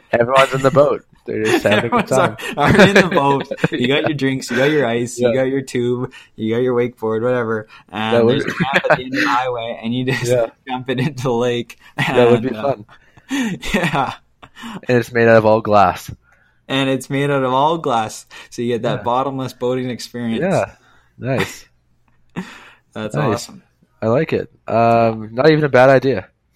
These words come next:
Speaker 1: Not even a bad idea.
Speaker 2: Yeah.
Speaker 1: Um,
Speaker 2: Nice.
Speaker 1: gonna go political again. Um, assassinating the Archduke Franz Ferdinand. Um,
Speaker 2: Uh-huh.
Speaker 1: you know, it might sound like a good idea.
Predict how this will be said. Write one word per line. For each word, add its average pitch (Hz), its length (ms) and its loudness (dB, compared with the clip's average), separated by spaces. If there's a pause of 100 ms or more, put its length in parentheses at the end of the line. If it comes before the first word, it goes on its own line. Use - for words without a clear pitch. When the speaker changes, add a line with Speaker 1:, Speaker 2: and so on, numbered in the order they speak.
(300)
Speaker 1:
Not 135 340 6
even 120 320 0
a 113 60 -2
bad 101 200 2
idea. 92 400 -2 (600)
Speaker 2:
Yeah. 120 340 6
Speaker 1:
Um, 117 240 -2
Speaker 2:
Nice. - 560 -12 (160)
Speaker 1:
gonna 127 140 -2
go 123 100 4
political 123 480 2
again. 120 440 0
Um, 110 600 2 (160)
assassinating 120 760 4
the 117 80 2
Archduke - 840 -2
Franz 113 440 -2
Ferdinand. 127 560 0 (720)
Um, 113 100 6
Speaker 2:
Uh-huh. 113 500 4
Speaker 1:
you - 360 -18
know, 127 260 0
it 123 140 2
might 143 240 4
sound 156 240 4
like 160 140 2
a 113 60 -4
good 101 120 2
idea. 92 460 0